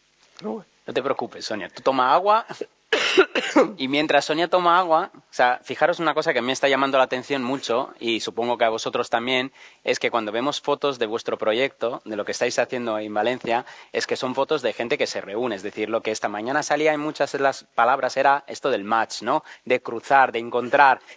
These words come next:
personas que tienen una experiencia. Esto me recuerda, siendo profesor de economía, perdonaréis mi volver a casa,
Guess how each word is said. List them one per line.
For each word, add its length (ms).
personas 580
que 120
tienen 240
una 120
experiencia. 720
Esto 140
me 80
recuerda, 500
siendo 260
profesor 400
de 80
economía, 520
perdonaréis 720
mi 180
volver 340
a 100
casa, 420